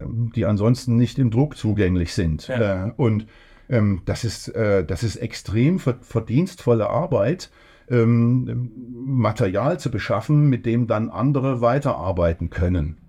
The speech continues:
Speaker 1: Ähm, dafür braucht man, wenn man das machen will,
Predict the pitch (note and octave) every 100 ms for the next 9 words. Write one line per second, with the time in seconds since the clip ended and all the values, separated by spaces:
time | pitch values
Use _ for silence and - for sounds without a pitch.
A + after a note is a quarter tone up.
0 | _ - - - - B2 A2 G#2 G#2 G#2
1 | - - - - - - - - - -
2 | - - - - - G#2+ - C3 - G#2
3 | A#2 - C#3 E3+ G3+ C3+ A2+ G#2+ G2 F#2
4 | E2+ - D3+ C#3 E3 B3